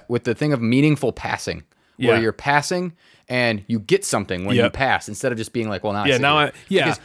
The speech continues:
Speaker 1: you pass, you get that better to-, you can get, pick the token that you have or the, the action that you get the next round or the resources.
Speaker 2: Fuck yeah, and that
Speaker 1: So that's
Speaker 2: thing
Speaker 1: really cool.
Speaker 2: matters.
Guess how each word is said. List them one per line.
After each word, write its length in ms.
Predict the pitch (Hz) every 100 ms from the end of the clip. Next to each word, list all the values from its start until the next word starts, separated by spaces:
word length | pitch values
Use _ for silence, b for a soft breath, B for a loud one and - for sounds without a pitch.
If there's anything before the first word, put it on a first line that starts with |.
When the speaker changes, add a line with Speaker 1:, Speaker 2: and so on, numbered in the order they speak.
| -
Speaker 1:
you 100 | 180
pass, 300 | 214 214 -
you 60 |
get 160 | 165 196
that 180 | 175 135
better 200 | 170 160
to-, 220 | 170 175
you 80 | 131
can 100 | 143
get, 220 | 156 -
pick 260 | - 175 -
the 80 | 143
token 400 | - 220 - 107
that 120 | 104
you 80 | 98
have 180 | 107 98
or 60 |
the, 100 | 104
the 300 | 101 110 101
action 300 | 143 156 143
that 80 | 120
you 60 | 110
get 100 | 110
the 60 | 113
next 180 | 107 120
round 220 | 117 107
or 20 |
the 80 | 101
resources. 500 | 131 151 139 143 117
Speaker 2:
Fuck 100 | 139
yeah, 360 | 135 107 98
and 120 | 101 113
that 160 | 123
Speaker 1:
So 40 | 110
that's 160 | 131 -
Speaker 2:
thing 100 | 110
Speaker 1:
really 140 | -
cool. 100 | 226
Speaker 2:
matters. 500 | 220 214 - 190 -